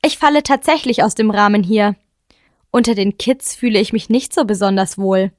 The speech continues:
Ich freue mich sehr, dass ich einen Lehrer für mich bekomme. Allerdings bin ich ein schwieriger Fall. Ich kann das überhaupt nicht mit dem Tennis.“ „Na,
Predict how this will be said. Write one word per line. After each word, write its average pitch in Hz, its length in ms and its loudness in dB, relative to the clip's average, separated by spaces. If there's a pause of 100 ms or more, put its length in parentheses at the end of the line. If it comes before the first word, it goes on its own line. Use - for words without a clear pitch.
(880)
Ich - 160 -10
freue 254 260 2
mich 208 200 -2
sehr, 214 360 4
dass 202 200 -2
ich 196 100 -6
einen 208 160 0
Lehrer 214 300 2
für - 100 -6
mich 214 220 -2
bekomme. 196 480 -2 (1400)
Allerdings 240 500 2
bin 262 160 0
ich 254 140 -2
ein 240 120 0
schwieriger 269 520 0
Fall. 240 440 2 (1080)
Ich - 180 -8
kann 208 260 -4
das 233 200 2
überhaupt 208 680 0
nicht 208 220 -6
mit 202 100 -4
dem 202 160 0
Tennis.“ 196 500 -2 (1200)
„Na, 208 260 2